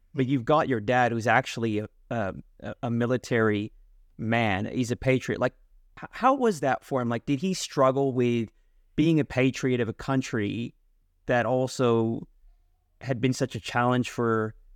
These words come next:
Speaker 1: the African American people. Like, what was that like?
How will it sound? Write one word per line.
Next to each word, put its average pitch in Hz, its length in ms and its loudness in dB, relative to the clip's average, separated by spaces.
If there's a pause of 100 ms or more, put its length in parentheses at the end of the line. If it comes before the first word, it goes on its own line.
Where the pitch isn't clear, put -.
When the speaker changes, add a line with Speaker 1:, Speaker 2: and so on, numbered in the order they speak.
(120)
Speaker 1:
the 123 120 2
African 120 460 0
American 110 480 0
people. 131 420 -4
Like, 101 180 -4
what 165 140 -2
was 147 140 -4
that 127 240 -2
like? 87 440 -10